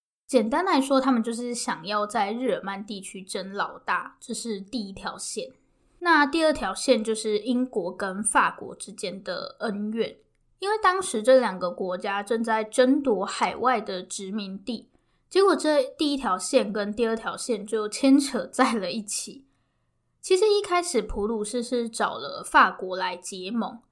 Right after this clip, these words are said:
那很自然英国就跟奥地利结盟了嘛，敌人的敌人就是我的朋友。但是英国后来就认为奥地利没有达到他的期待，就是不够资格作为我的盟友。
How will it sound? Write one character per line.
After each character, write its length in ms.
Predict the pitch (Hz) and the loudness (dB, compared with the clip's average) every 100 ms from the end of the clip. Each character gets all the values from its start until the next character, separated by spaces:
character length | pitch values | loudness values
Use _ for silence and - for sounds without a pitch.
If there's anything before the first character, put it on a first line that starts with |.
| _ _ | _ _
那 120 | 440 | -4
很 240 | 453 247 190 | 0 -2 -2
自 220 | - 320 | -2 2
然 240 | 226 196 | 2 0
英 120 | 247 247 | -2 0
国 160 | 226 | 0
就 160 | 202 220 | 0 0
跟 260 | 220 202 | 0 -4
奥 180 | 208 226 | 0 0
地 180 | 208 214 | 0 -2
利 300 | 214 214 202 | -2 -6 -12
结 260 | 214 202 208 | -8 -6 -4
盟 240 | 208 185 | -6 -8
了 80 | 190 | -14
嘛， 220 | 190 - _ _ _ _ | -14 -16 _ _ _ _
敌 140 | 233 | 6
人 140 | 262 226 | 8 8
的 160 | 220 | 4
敌 220 | 208 208 196 | 0 -6 -8
人 160 | 202 | -6
就 80 | 208 | -8
是 160 | 214 208 | -4 -4
我 160 | 196 | -4
的 60 | 214 | -6
朋 260 | - 226 | -8 -8
友。 180 | 202 202 - _ _ _ _ _ | -8 -10 -10 _ _ _ _ _
但 120 | 427 | 0
是 100 | 415 453 | 2 2
英 120 | 403 392 | 2 8
国 160 | 285 | 8
后 140 | 240 311 | 10 6
来 160 | 214 | 6
就 100 | - | 0
认 300 | 240 285 220 | 2 2 2
为 280 | 190 - - | -4 -10 -2
奥 140 | - 269 | 4 4
地 180 | 277 269 | 4 4
利 160 | 269 | 4
没 140 | 226 226 | 4 2
有 100 | 214 | 0
达 220 | 196 190 | -2 2
到 120 | 233 | 2
他 160 | 269 254 | 2 0
的 120 | 240 | 0
期 420 | 233 - 220 202 | -4 -8 -12 -8
待， 220 | - 208 | -2 -2
就 140 | 208 247 | -2 -8
是 200 | 240 233 | -4 -6
不 160 | 226 | -4
够 200 | 240 359 | -2 0
资 240 | 349 311 302 | -2 -4 -2
格 180 | 262 208 | 0 0
作 200 | 277 226 | 2 2
为 100 | 196 | 2
我 140 | 190 | -6
的 80 | 190 | -8
盟 380 | 202 196 202 214 | -8 -10 -8 -6
友。 240 | 214 - | -6 -8